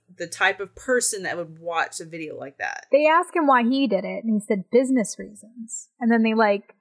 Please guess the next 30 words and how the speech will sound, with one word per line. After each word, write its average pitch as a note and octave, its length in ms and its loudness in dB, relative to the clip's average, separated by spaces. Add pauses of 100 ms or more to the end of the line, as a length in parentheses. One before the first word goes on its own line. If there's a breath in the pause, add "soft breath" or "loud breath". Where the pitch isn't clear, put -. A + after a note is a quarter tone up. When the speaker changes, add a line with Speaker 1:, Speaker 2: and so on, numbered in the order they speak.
(220)
Speaker 2:
snicker A3 720 2
and G3+ 140 0
shake G3+ 300 -2
their G3+ 140 4
heads, G3 380 0
like, G3 180 0 (640)
"Isn't A#3+ 280 6
it A3+ 100 4
always B3 460 6
money?" G#3 680 0 (100)
You A3 140 2
know, G3+ 360 4
<laughs> - 40 0
which A#3+ 160 6
Speaker 1:
Yeah. A#3+ 140 6
Speaker 2:
I G3+ 180 0 (260)
find G#3 360 2
really G3 240 4
hilarious F#3+ 720 2 (140)
for F#3 260 2
Speaker 1:
<laughs> - 20 -2
Speaker 2:
a F3+ 600 2
government, G3+ 680 2
uh, G3+ 600 0 (180)
weapons A#3+ 440 4
<laughs> - 140 -6
company D4+ 460 4
to C4+ 100 2
be, B3 140 0
like, A3+ 280 2